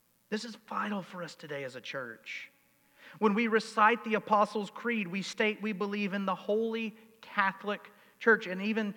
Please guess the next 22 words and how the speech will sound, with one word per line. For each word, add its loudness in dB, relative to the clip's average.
some 0
of 0
us -4
still 4
kind -2
of -4
get 2
a 2
little 0
nervous 4
with -4
that, 0
that -4
C -2
word 4
in -2
there, 2
but -2
that -4
just -4
means -2
universal. -4